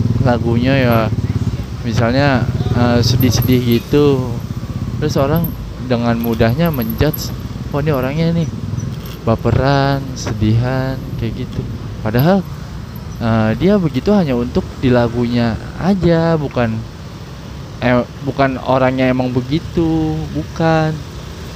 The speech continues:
Kalau lu mau, mau, mau pukul rata, lu tunggu nabi baru aja, jadi <laughs> soalnya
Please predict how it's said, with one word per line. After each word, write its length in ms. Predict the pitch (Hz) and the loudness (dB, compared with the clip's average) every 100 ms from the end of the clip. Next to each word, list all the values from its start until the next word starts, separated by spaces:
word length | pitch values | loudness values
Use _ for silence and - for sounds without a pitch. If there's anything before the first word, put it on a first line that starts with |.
| - - - - - | -12 -12 -12 -10 0
Kalau 320 | 131 131 131 | 2 4 4
lu 220 | 165 202 202 - 143 | 4 4 2 -2 0
mau, 560 | 135 131 127 123 123 113 - - - - - - - - - - - - - - - - - - - - - - - 73 - - - - - - - - - - - 139 | 4 4 4 4 0 -2 -10 -10 -10 -10 -10 -12 -12 -12 -10 -10 -10 -10 -10 -8 -8 -8 -8 -8 -8 -8 -10 -10 -10 -10 -10 -8 -8 -8 -8 -8 -8 -8 -8 -8 -6 0
mau, 1040 | 147 147 147 143 143 143 147 135 127 123 120 - 127 | 4 4 4 4 4 4 4 2 2 0 -2 -4 2
mau 320 | 139 131 131 127 | 4 4 2 0
pukul 240 | 135 139 | 0 2
rata, 720 | 135 190 - 120 113 123 143 - - - - - - - - - - - - - - | 4 2 2 2 4 4 4 0 -8 -10 -10 -10 -8 -8 -8 -8 -8 -8 -8 -8 -2
lu 160 | 185 226 | 0 2
tunggu 160 | 208 | 4
nabi 320 | 165 143 139 | 4 4 6
baru 240 | 139 139 147 | 6 4 4
aja, 360 | 185 240 233 190 | 4 4 4 2
jadi 480 | 202 214 202 180 104 - - - - - - | 2 0 0 0 -2 -4 -4 -2 -2 -2 -2
<laughs> 840 | - - - - - - 262 247 - | -2 -4 -4 -4 -4 2 4 4 4
soalnya 320 | 196 220 247 | 4 6 4